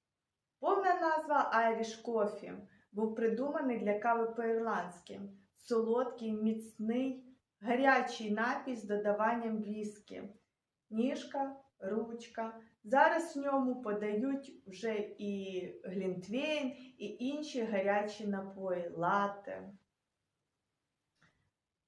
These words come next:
Мартіні. Маргарита.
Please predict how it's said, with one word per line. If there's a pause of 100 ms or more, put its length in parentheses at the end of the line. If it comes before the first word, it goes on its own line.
(120)
Мартіні. (2500)
Маргарита.